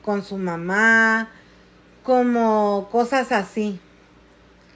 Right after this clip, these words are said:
No, no, nada que ver con, con este, con, como cuando sale con Silvana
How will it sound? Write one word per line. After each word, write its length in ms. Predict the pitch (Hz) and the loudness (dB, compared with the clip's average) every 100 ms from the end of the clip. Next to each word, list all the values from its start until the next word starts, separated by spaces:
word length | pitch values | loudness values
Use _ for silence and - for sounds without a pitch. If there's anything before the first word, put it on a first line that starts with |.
| - - - _ - | -20 -20 -20 _ -8
No, 520 | 202 226 226 226 - | -2 2 4 4 2
no, 400 | 226 226 233 240 | 0 0 2 2
nada 480 | 240 233 233 240 240 | 2 2 2 2 2
que 160 | 247 233 | 0 0
ver 400 | 226 226 226 226 | 4 4 4 0
con, 1000 | 240 233 226 208 196 185 175 170 170 180 - _ _ - _ - _ _ _ _ _ _ | -2 0 0 -2 -4 -6 -8 -10 -12 -16 -20 _ _ -20 _ -20 _ _ _ _ _ _
con 220 | - 214 | -4 -2
este, 420 | 214 214 - 240 226 | 0 -2 0 -2 0
con, 800 | 226 208 185 175 156 131 156 - - - _ _ _ _ - _ _ _ - | -2 -2 -2 -6 -10 -12 -16 -20 -20 -20 _ _ _ _ -20 _ _ _ -4
como 280 | 226 220 | 0 0
cuando 220 | 220 220 208 | 0 -2 -2
sale 320 | 214 208 214 | -4 -4 -4
con 560 | 233 220 208 185 175 - | -4 -4 -4 -8 -12 -12
Silvana 760 | 208 190 190 196 220 220 214 | -10 -6 -4 -4 0 0 -2